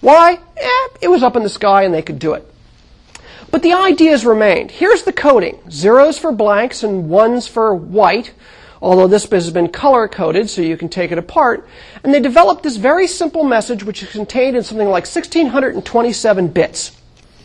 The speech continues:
ones and zeros. Sixteen hundred and twenty-seven is a product of two prime numbers. It's called, it's called a biprime. So any mathematically sophisticated civilization would say, "Ooh, cool, that's not normally a natural number," and could, in fact, pick this apart into a picture,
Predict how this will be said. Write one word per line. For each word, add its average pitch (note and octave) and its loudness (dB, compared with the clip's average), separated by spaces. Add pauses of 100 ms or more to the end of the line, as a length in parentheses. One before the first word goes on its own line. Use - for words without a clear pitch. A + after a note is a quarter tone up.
(120)
ones F3+ 2
and G3 0
zeros. D#3+ -4 (640)
Sixteen F4+ 4
hundred D4+ 4
and C4+ -2
twenty-seven C4 2
is G3+ 2
a G3+ 2
product A#3+ 0
of F3+ -2
two D4+ 0
prime G#3+ 2
numbers. G3 0
It's - -18
called, F3 -4
it's - -16
called G#3 0
a E3+ -4
biprime. G3 -2 (320)
So A3+ 2
any D#4+ 6
mathematically C4 2
sophisticated A#3+ -2
civilization A3+ 0
would F#3+ -4
say, F3 0
"Ooh, F#4 8
cool, F#4+ 4
that's B3 -4
not G#3 2
normally E3+ 2
a D#3 -2
natural D#3+ -2
number," C4 2 (380)
and D4 4
could, C#4+ 4
in C4+ 4
fact, G#3 2
pick B3 -4
this C#4 -8
apart G3+ 0
into G3 -2
a D4+ -4
picture, - -8